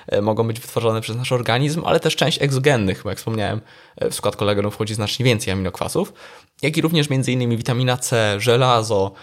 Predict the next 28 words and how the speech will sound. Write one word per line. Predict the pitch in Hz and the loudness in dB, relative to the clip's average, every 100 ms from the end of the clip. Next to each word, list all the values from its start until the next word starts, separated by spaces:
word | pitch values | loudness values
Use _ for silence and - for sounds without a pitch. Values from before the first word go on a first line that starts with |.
| - - | -20 -8
e, | - | -4
miedź. | 107 139 127 110 - | 2 4 4 2 0
Ogólnie | 180 196 175 143 - - | 2 4 4 2 0 -4
zapewniając | 139 131 147 165 156 | -2 0 2 2 4
pełnowartościową | 165 160 147 127 - 123 139 | 4 4 2 2 0 0 2
dietę, | 120 104 147 196 - _ - | 4 4 4 0 -6 _ -2
mamy | 123 127 | 0 2
wszystko, | 127 - 156 - 143 | 0 0 0 0 -4
czego | 110 110 | 0 -2
potrzeba | 113 - 117 | -2 -2 0
do | 98 | 0
syntezy | - 120 101 92 90 - _ _ _ | -4 -6 -2 -2 -2 -10 _ _ _
kolagenu. | - 120 135 139 104 90 - - - | 0 2 4 2 2 -2 -6 -10 -6
Z | 117 | -2
drugiej | 131 226 180 | 0 2 0
strony, | - 98 98 113 147 - _ | 0 0 2 0 -2 -12 _
tak | - 123 | 0 0
jak | 135 | 0
czasem | 131 131 123 | -2 -2 -2
mówimy | 123 120 117 | -2 0 0
o | |
suplementacji, | 117 113 113 110 113 - 104 101 - | -2 -2 -2 0 -2 -2 -2 -2 -4
e, | - | -4
niektórych | 110 - 117 113 | -4 -2 -2 -2
aminokwasów, | 117 117 - 131 131 127 131 - - | 0 0 0 -2 0 -4 -4 -10 -10
na | 113 | -8
przykład | - 123 131 | -6 -4 -2
popularnych | 127 131 127 117 113 - | 2 4 4 4 0 -2